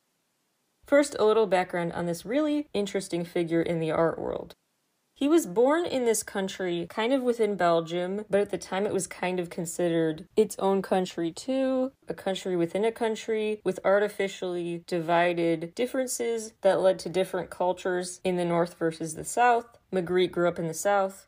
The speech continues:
and he viewed it as so arbitrary and was called a Walloon, the people from the South.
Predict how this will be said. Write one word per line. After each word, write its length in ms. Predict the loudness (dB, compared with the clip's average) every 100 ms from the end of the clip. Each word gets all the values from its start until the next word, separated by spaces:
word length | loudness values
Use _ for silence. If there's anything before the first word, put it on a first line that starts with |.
| _
and 220 | -2 0 -2
he 180 | -6
viewed 240 | -4 -2 2
it 80 | 2
as 140 | 0
so 160 | 0 4
arbitrary 920 | 4 2 -4 -4 0 0 0 -2 -2
and 100 | -2
was 120 | -2 2
called 240 | 4 6
a 60 | 6
Walloon, 640 | 8 6 6 2 -2 -6 -10
the 80 | -8
people 280 | -6 -4
from 300 | -2 -2 -2
the 100 | -4
South. 460 | 2 6 6 4 -2